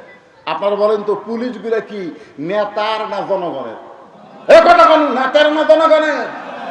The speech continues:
কিন্তু গত কয়েক বছর, গত বছরগুলোতে পুলিশ একটাও জনগণের ছিল না।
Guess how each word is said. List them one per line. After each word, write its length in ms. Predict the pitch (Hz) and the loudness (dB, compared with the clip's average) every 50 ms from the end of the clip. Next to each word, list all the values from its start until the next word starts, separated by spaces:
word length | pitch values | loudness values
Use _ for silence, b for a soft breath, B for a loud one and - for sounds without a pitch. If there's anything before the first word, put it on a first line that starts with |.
| - - - - - - - - - _ _ _ _ _ _ _ _ _ _ _ _ _ | -12 -12 -14 -14 -14 -16 -18 -20 -20 _ _ _ _ _ _ _ _ _ _ _ _ _
কিন্তু 220 | - 294 - 277 | -2 2 4 6
গত 240 | 247 277 285 285 302 | 6 6 6 8 8
কয়েক 420 | 302 285 - 320 359 392 403 415 403 392 | 6 8 8 8 8 8 6 4 2 2
বছর, 360 | 403 392 - - 381 392 392 | 2 2 2 2 2 2 4
গত 260 | 392 381 359 359 370 | 6 6 6 8 8
বছরগুলোতে 1040 | 381 370 359 330 - 320 381 381 370 392 403 403 392 392 392 381 359 349 320 277 - - B B B B B B - | 6 6 6 8 8 8 6 6 4 2 0 0 0 4 6 8 8 8 8 6 2 -2 B B B B B B 0
পুলিশ 460 | 320 349 381 381 381 381 330 - - | 4 6 8 8 8 8 8 6 6
একটাও 500 | 302 381 415 403 - - - 392 392 392 | 6 6 4 4 0 -4 0 2 4 4
জনগণের 580 | 392 381 370 381 349 339 330 330 330 330 - - | 4 4 4 4 6 6 6 4 4 2 0 -2
ছিল 220 | - 302 302 285 | 0 4 6 6
না। 360 | 285 285 277 269 233 202 - | 6 4 2 -2 -2 -2 -6